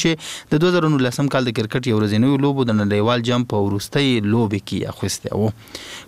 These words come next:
په وروستۍ لوبه کې اغوستی و. بیټلر دغه کار د کرونا وایرس سره د مبارزې لپاره د پیسو ټولولو لپاره کړی او وایي چې ټولې پیسې به د کرونا وایرس په وړاندې مبارزې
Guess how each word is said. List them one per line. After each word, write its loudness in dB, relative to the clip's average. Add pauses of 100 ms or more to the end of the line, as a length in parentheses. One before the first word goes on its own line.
په 2
وروستۍ 2
لوبه 2
کې -4 (100)
اغوستی -4
و. -4 (240)
بیټلر 2 (200)
دغه 0
کار -2
د -4
کرونا 2
وایرس -2
سره 0
د 0
مبارزې 0
لپاره -2
د -6
پیسو 0 (320)
ټولولو 2
لپاره -2
کړی 2 (400)
او 2
وایي 2
چې -2 (440)
ټولې 4
پیسې 0
به 0
د 0
کرونا 2
وایرس -2
په 0
وړاندې 0
مبارزې -2